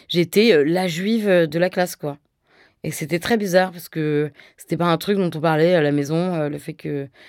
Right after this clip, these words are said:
tout le temps, euh, de la judéité, enfin, en tout cas quand j'étais, quand j'étais enfant. Et, euh, et je comprenais pas ce truc de, ok, donc je suis la juive, et puis là, il y a, il y a mon copain Eric, euh, c'est le rebeu, et, euh,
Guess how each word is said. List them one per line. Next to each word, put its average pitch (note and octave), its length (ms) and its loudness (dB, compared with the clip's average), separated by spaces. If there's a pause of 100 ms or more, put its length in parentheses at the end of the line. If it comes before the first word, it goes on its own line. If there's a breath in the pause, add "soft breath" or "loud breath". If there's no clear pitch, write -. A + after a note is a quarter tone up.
(240 loud breath)
tout - 80 -10
le C#3+ 60 -10
temps, E3+ 320 0
euh, C3+ 400 -2 (460 loud breath)
de C#3 100 -4
la E3 140 6
judéité, D#3 680 -2
enfin, D#3 100 -10
en - 40 -10
tout - 80 -20
cas F#3+ 100 0
quand F3+ 140 -2
j'étais, D3+ 320 -8 (120)
quand D#3+ 120 -6
j'étais D3 240 -4
enfant. D#3 340 -4 (540 loud breath)
Et, F3 280 6
euh, D#3 400 4
et F3 180 0
je F3 140 -4
comprenais F3 440 0
pas F#3 160 0
ce G#3+ 100 -6
truc F#3 380 -6
de, C#3+ 540 -2 (520 soft breath)
ok, D#3+ 240 0 (120)
donc D#3+ 180 0
je - 60 -10
suis F3 100 -4
la E3+ 160 6
juive, F#3+ 440 -2
et G3+ 60 0
puis E3 160 -8
là, E3 140 4
il F#3 40 4
y E3+ 40 0
a, C#3+ 260 -4 (360 loud breath)
il D3+ 80 -2
y - 20 4
a C3 640 2
mon E3 200 0
copain E3 440 0
Eric, E3 460 0
euh, D#3 200 4
c'est D3 140 -6
le E3 80 -2
rebeu, F3+ 560 2
et, D#3+ 340 2
euh, C#3+ 240 -2